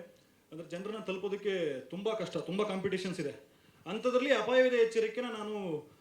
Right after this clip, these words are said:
ಒಂದು ಕಂಟೆಂಟ್ ಮೂಲಕ ಸಸ್ಪೆನ್ಸ್, ಹಾರರ್, ಥ್ರಿಲ್ಲರ್ ಆ ಜಾನ್ರ ಇಟ್ಕೊಂಡು ಮೂರು ಜನ ಹುಡುಗರನ್ನ ಇಟ್ಕೊಂಡು ಅವ್ರನ್ನ ನಂಬಿ, ಕಥೆನ ನಂಬಿ, ಕಂಟೆಂಟ್ನ ನಂಬಿ ಹೋಗ್ತಿರುವಾಗ, ಆ,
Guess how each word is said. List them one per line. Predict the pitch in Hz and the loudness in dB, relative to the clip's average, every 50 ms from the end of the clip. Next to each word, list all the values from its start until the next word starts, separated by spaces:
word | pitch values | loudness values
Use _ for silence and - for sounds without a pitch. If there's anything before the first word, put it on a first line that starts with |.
| _ _ | _ _
ಒಂದು | 175 175 180 170 170 | -8 -6 -6 -6 -4
ಕಂಟೆಂಟ್ | - 180 208 208 226 226 220 196 | -6 -6 -4 -4 -4 -4 -4 -4
ಮೂಲಕ | 202 202 196 196 196 - 214 | -8 -6 -6 -6 -4 -4 -4
ಸಸ್ಪೆನ್ಸ್, | 214 208 190 180 - - 220 220 220 208 - | -4 -4 -6 -8 -6 -6 -6 -6 -6 -8 -8
ಹಾರರ್, | 175 175 185 196 202 190 - | -6 -4 -4 -4 -4 -6 -6
ಥ್ರಿಲ್ಲರ್ | 185 175 185 190 185 170 - - - - _ - _ - | -6 -4 -2 -2 -2 -4 -6 -12 -20 -20 _ -20 _ -8
ಆ | 156 156 | -8 -8
ಜಾನ್ರ | 156 - 170 180 202 214 208 214 | -4 -4 -4 -4 -4 -4 -2 -2
ಇಟ್ಕೊಂಡು | 196 185 180 - - 190 190 185 220 233 226 220 - - - _ _ _ 160 | -2 -4 -4 -6 -6 -6 0 0 2 2 2 0 -4 -12 -20 _ _ _ -10
ಮೂರು | 165 175 185 202 208 - | -6 -4 -4 -4 -4 -4
ಜನ | - 190 202 233 240 226 - - - - | -4 -6 -4 -4 -6 -6 -8 -12 -12 -8
ಹುಡುಗರನ್ನ | 175 180 185 214 214 208 | -6 -2 0 0 0 0
ಇಟ್ಕೊಂಡು | 208 190 175 - 190 190 190 190 214 214 | -2 -6 -8 -8 -8 -4 4 4 4 4
ಅವ್ರನ್ನ | - 165 160 175 180 180 202 190 | 4 0 -2 -2 0 0 -2 -4
ನಂಬಿ, | 185 185 180 196 220 | -4 -2 -2 -2 -2
ಕಥೆನ | - - 170 170 208 202 208 | -2 -4 -4 -4 -4 -6 -4
ನಂಬಿ, | 196 190 180 175 170 170 175 180 220 226 220 - - - - _ _ - | -6 -6 -6 -6 -6 -6 -4 -2 -2 -4 -4 -8 -14 -20 -20 _ _ -4
ಕಂಟೆಂಟ್ನ | 165 185 185 220 214 208 208 208 | -4 -4 -2 -4 -6 -6 -6 -8
ನಂಬಿ | 190 185 185 180 185 | -8 -6 -4 -4 -4
ಹೋಗ್ತಿರುವಾಗ, | 160 175 175 175 - 185 185 175 170 165 165 180 | -2 -2 -6 -4 -4 -4 -2 0 0 -2 -2 -2
ಆ, | 208 247 - - - - _ _ _ _ _ _ _ _ _ 170 165 165 156 151 143 131 | -2 -2 -2 -4 -10 -18 _ _ _ _ _ _ _ _ _ -8 -6 -4 -2 -4 -4 -4